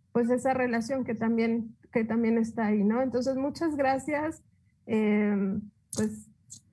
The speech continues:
un gusto estar con ustedes de manera virtual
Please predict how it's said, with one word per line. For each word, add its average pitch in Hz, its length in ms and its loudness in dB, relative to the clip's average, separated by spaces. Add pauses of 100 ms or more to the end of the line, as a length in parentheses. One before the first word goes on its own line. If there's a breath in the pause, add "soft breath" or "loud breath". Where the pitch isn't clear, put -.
un 233 180 2
gusto 247 320 0
estar 226 340 0
con 226 160 2
ustedes 220 380 0
de 220 80 2
manera 220 420 2
virtual 262 560 0